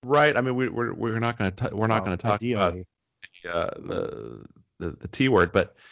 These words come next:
Speaker 1: the, I mean, i-, if you think about the, uh, the, I mean, again, the religious component. I mean, so ma-, uh, s-,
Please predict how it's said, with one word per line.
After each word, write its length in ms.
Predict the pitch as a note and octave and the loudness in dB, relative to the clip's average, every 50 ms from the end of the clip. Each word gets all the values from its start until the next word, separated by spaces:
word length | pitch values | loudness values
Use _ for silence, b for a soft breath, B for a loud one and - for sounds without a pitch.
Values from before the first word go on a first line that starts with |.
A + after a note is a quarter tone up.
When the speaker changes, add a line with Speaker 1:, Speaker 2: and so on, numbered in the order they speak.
| b b b b b b | b b b b b b
Speaker 1:
the, 240 | - B2+ A#2+ A#2 - | 4 4 4 4 4
I 80 | - C3 | 4 6
mean, 220 | C3+ C#3+ B2+ - - _ _ _ _ - | 6 6 4 4 -2 _ _ _ _ -4
i-, 100 | B2 B2 - - | -2 -2 -2 -2
if 220 | C3+ C#3+ C3 C3+ | -2 -2 0 0
you 80 | C#3+ D3+ | 2 2
think 160 | E3+ F3+ - | 2 2 2
about 420 | F3 D#3 D3+ C3+ B2 A#2 - - _ _ _ _ _ _ _ | 4 4 6 6 6 4 2 -2 _ _ _ _ _ _ _
the, 340 | - A#2 B2+ A#2+ A#2 A2+ A2 | -4 -2 0 2 2 4 4
uh, 260 | G#2+ G2+ G2 G2 G2 F2+ - _ _ _ _ _ _ _ _ _ _ _ _ _ | 4 4 4 2 2 -2 -8 _ _ _ _ _ _ _ _ _ _ _ _ _
the, 140 | - A2+ A2 A2 A2+ - - - _ _ _ - | -6 -6 -6 -6 -10 -16 -18 -20 _ _ _ -16
I 40 | C2+ | -12
mean, 200 | D#2 D#2 E2+ F#2 | -12 -8 -6 -6
again, 240 | G2 G#2 C3+ B2+ A2+ | -4 -2 0 0 0
the 60 | G#2+ | 2
religious 460 | G2 G2 G2+ A2+ B2+ B2 A#2+ G#2 - | 2 2 4 4 2 2 0 -2 -4
component. 480 | - G2 F#2 - F#2+ E2+ E2+ D#2+ C#2+ - | -2 -4 -4 -2 -2 -4 -2 -4 -4 -4
I 60 | - | -2
mean, 240 | G2 G2+ G2+ F#2 G2 | 0 0 0 -2 -4
so 380 | - - - - B2 B2 A#2+ B2 | -10 -12 -6 0 2 2 2 2
ma-, 120 | A#2 A2 G#2+ | 0 -4 -6
uh, 340 | - - D2 C#2+ C#2+ C#2 C#2 C#2+ C#2+ C#2 D#2 E2 D#2+ _ _ _ - | -8 -10 -14 -14 -12 -12 -14 -14 -16 -18 -18 -20 -20 _ _ _ -14
s-, 560 | - - - - - - - - - - | -10 -10 -8 -6 -6 -6 -6 -6 -8 -10